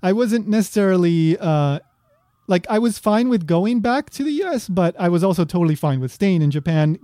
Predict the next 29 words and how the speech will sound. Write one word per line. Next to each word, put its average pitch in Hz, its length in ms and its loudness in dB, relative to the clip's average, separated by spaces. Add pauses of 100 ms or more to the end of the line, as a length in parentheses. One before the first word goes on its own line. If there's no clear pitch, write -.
given 156 400 0 (360)
the 165 120 0
proper 147 380 2
circumstances. 139 960 0 (360)
So, 170 720 0
um, 185 480 2
you 320 140 -4
know, 254 80 0
I, 202 320 0
I 170 100 0
go 151 140 0
to, 147 60 0
like, 139 280 -2
Hello 151 240 0
Work, 202 400 0
and 143 180 -2
I, 175 160 -2
I 170 40 2
start 175 220 -2
looking 165 220 -2
around, 196 400 0
you 165 80 0
know, 156 180 0
like, 147 320 -2
jobs 151 300 -4
online 202 400 0
and 165 80 2
all 156 140 0
that. 151 200 0